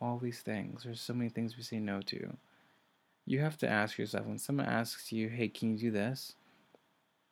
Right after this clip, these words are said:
Do not think about, don't be so quick to think about them. It's really sweet. It's really sweet that we're like, "Okay, I'm gonna say yes, 'cause if I say no, they're gonna think I hate them, blah, blah, blah."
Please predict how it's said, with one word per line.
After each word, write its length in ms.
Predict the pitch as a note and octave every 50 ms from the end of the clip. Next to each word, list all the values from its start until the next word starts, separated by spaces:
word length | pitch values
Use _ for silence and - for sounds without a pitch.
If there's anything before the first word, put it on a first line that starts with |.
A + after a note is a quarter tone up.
| _ _ _ _ _ - - - - - - _ _ _ _ _ _ _ _ _ _ -
Do 100 | C3+ C3+
not 320 | C#3+ D#3+ F3+ G3 - -
think 220 | - F#3 F3+ F3
about, 400 | E3 C#3 C3+ B2 A2+ G#2+ G#2+ - - - _ _ C#3+
don't 460 | B2+ E3 F3+ G#3 A3+ G#3 - - C#3+
be 140 | - E3 D#3+
so 360 | D3 - - - A#2+ B2 B2+
quick 280 | B2 - - B2 A2+ A2
to 100 | - A#2
think 260 | A2 - A#2 G#2+ G2 F#2+
about 320 | - - G#2+ - - - - _ -
them. 640 | A#2+ A2+ G#2+ G#2 G2+ E2 C2 B1 A1+ - - - - - _ _ _ _ _ _ _ _ _ _ _ _ _ _ _ _ _ _ _ _ _ _ _ _
It's 180 | C3+ B2+ - -
really 200 | C#3 D3 D3+ D3
sweet. 680 | D3 - - - - - A2+ C3 D3+ - - - - - - - _ _ _ - -
It's 160 | C3+ A#2+ -
really 180 | C3 C3 B2+ B2+
sweet 300 | A#2+ - - - A#2+ A#2
that 120 | A#2 A#2
we're 100 | A2+ A2+
like, 120 | A2+ A2+ -
"Okay, 160 | B2+ - C3
I'm 100 | - A#2+
gonna 120 | B2 B2+ B2+
say 160 | - - D3
yes, 200 | C#3 C3+ C3 -
'cause 180 | - - -
if 220 | - - C3+ C3 -
I 40 | C3+
say 180 | C3+ - D3
no, 220 | D3 C#3+ C#3+ C#3 C#3
they're 120 | C3+ C3+
gonna 100 | B2+ C3
think 160 | - - -
I 40 | B2
hate 220 | A#2+ B2+ C3 B2
them, 160 | - C3+ B2+ B2+
blah, 80 | B2+
blah, 140 | C3 C3 C3
blah." 300 | B2+ C3 B2+ B2+ B2 C3